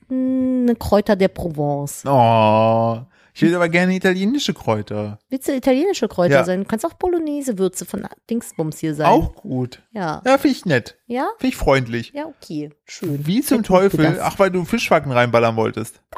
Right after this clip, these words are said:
Speaker 2: Richtig.
Speaker 1: Genau.
Speaker 2: So, wir wollten jetzt zum ernsten Thema kommen.
Speaker 1: Ja, doch.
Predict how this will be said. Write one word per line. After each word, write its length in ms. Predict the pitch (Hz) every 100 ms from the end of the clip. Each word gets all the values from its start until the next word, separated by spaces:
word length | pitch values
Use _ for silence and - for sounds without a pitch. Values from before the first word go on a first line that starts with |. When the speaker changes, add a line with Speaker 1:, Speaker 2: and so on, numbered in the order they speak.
| - 180 - - - - - -
Speaker 2:
Richtig. 440 | 185 - 123 - -
Speaker 1:
Genau. 380 | 302 294 156 151 - - - - _
Speaker 2:
So, 240 | - 147 -
wir 80 | 131
wollten 200 | 175 180
jetzt 120 | 160
zum 100 | 147
ernsten 340 | 151 214 175
Thema 260 | 131 123 117
kommen. 320 | 120 107 107 -
Speaker 1:
Ja, 260 | 247 285
doch. 320 | 233 269 269